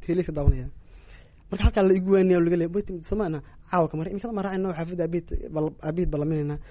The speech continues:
Waxba ha wawlo, anaga dham-, nacam niyadda la dhisaa. Gabadha hadii waxaan ka fikirayay markaan guursado, meeshii aan dhigan lahaa iyo nolosha hadda ma aanu markaa jirta galay. Oo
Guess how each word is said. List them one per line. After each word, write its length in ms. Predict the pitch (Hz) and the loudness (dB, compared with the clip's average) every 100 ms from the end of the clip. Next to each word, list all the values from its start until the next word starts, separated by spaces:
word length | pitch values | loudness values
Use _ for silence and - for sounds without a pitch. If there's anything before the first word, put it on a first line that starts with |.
| - - - | -20 -18 -10
Waxba 200 | - 226 | -2 0
ha 60 | |
wawlo, 280 | 175 160 170 | 2 2 0
anaga 200 | 180 196 160 | -2 -2 -4
dham-, 160 | 165 - - - | -6 -10 -18 -10
nacam 180 | 156 175 | -4 0
niyadda 320 | 202 254 220 | 2 2 2
la 120 | 202 202 | 2 2
dhisaa. 220 | 202 180 | -2 -2
Gabadha 220 | 180 220 233 | 0 0 -2
hadii 140 | 226 | -4
waxaan 280 | 233 233 214 202 185 | -6 -2 -2 -2 -6
ka 100 | 233 | -10
fikirayay 360 | 220 233 214 202 | -6 0 2 2
markaan 240 | - 190 175 | 0 -4 -6
guursado, 320 | 165 160 196 | -8 -10 -6
meeshii 300 | 202 208 170 | -2 -2 0
aan 120 | 196 175 | -2 -2
dhigan 200 | 185 208 | -2 -2
lahaa 160 | 196 | -2
iyo 180 | 196 202 - - - - | -4 -8 -10 -18 -20 -2
nolosha 300 | 185 226 214 | 0 6 6
hadda 140 | 202 208 | 6 2
ma 80 | |
aanu 120 | 196 208 | 2 0
markaa 200 | 196 185 | 0 2
jirta 180 | 170 | 2
galay. 220 | 165 147 143 | 2 -2 -4
Oo 120 | 156 | -6